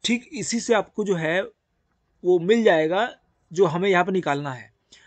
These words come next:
at what gain percent she must sell। तो पहले यहाँ पर जितना में बेचेगी उसको हम मान लेंगे।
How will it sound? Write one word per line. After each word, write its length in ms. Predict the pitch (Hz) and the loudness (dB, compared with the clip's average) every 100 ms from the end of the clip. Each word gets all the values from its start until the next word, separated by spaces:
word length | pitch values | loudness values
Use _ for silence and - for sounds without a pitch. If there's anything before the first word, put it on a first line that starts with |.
| - | -4
at 160 | 170 160 | -2 2
what 240 | 175 196 | 2 2
gain 220 | 175 190 | 0 -4
percent 260 | 175 180 175 | -6 -10 -8
she 100 | 190 | -6
must 260 | 170 - - | -6 -8 -8
sell। 180 | 131 120 _ _ _ | -10 -10 _ _ _
तो 60 | - | -6
पहले 220 | 170 180 | 0 2
यहाँ 120 | 190 | 2
पर 140 | 196 196 | 2 -2
जितना 340 | 170 190 226 | -4 0 0
में 180 | 220 226 | 0 0
बेचेगी 440 | 180 170 220 208 226 | 0 0 -2 -2 -6
उसको 240 | - 226 | -2 -2
हम 120 | 208 | 0
मान 180 | 165 175 | -2 0
लेंगे। 400 | 151 127 113 113 | -2 -6 -16 -20